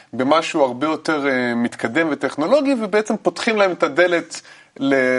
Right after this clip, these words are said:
ל-, לעתיד שהוא בעצם כבר ההווה, והם עושים עבודה נהדרת.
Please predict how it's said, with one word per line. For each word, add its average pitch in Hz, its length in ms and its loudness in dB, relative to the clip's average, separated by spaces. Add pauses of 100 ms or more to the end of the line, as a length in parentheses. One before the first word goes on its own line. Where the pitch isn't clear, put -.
(120)
ל-, 139 180 4
לעתיד 147 640 2
שהוא 139 200 -2
בעצם 135 340 2
כבר 120 300 2
ההווה, 120 460 4
והם 175 100 0
עושים 185 260 -2
עבודה 143 440 4
נהדרת. 113 600 -2